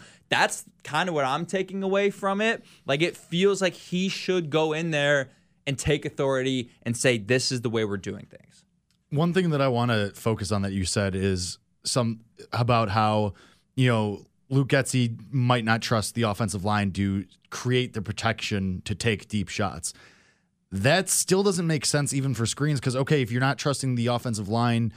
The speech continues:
Speaker 2: to create enough time for Justin Fields to, you know, get the ball deep down the field, how are you gonna trust the offensive line to block and create space on a screen pass? Like, that's
Speaker 1: It's
Speaker 2: those,
Speaker 1: almost more
Speaker 2: those
Speaker 1: difficult,
Speaker 2: Right.
Speaker 1: honestly.
Speaker 2: I would, I would argue so, yeah.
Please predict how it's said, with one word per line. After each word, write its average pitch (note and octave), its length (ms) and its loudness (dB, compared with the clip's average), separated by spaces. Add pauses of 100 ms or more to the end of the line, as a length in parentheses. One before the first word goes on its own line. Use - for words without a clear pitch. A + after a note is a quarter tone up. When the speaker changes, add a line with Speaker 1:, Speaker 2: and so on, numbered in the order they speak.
(180)
Speaker 2:
to - 80 -2
create B2+ 380 0
enough A#2+ 240 0
time A#2+ 260 2
for A2+ 80 -2
Justin G#2+ 300 -2
Fields A#2 360 0
to, G#2 380 -2 (640)
you B2 100 0
know, A#2 100 0
get C3 300 0
the C3 80 2
ball B2 220 4
deep A#2+ 300 0
down A#2+ 160 2
the G#2 80 0
field, A#2 340 0 (240)
how - 140 0
are E3 100 4
you G3+ 80 2
gonna F3+ 180 2
trust D3+ 280 0
the C#3+ 80 2
offensive B2+ 360 0
line A#2+ 280 2
to G2+ 200 -4 (240)
block A#2 440 2
and G#2 120 -2
create A2+ 320 0
space A2+ 320 0
on A2+ 80 0
a G2 60 -2
screen E3 340 0
pass? D2+ 440 -10 (320)
Like, G#2 100 0
that's C3 320 0
Speaker 1:
It's C3 80 -14 (140)
Speaker 2:
those, C3 80 4
Speaker 1:
almost F3 180 4
more F#3+ 160 6
Speaker 2:
those C#3 80 4
Speaker 1:
difficult, C#3+ 460 0
Speaker 2:
Right. G3 140 8
Speaker 1:
honestly. - 280 -2
Speaker 2:
I A2+ 140 6
would, C#3 240 0
I G2+ 220 4
would C#3+ 120 2
argue F#2 320 0
so, F#2+ 280 0
yeah. B2 360 2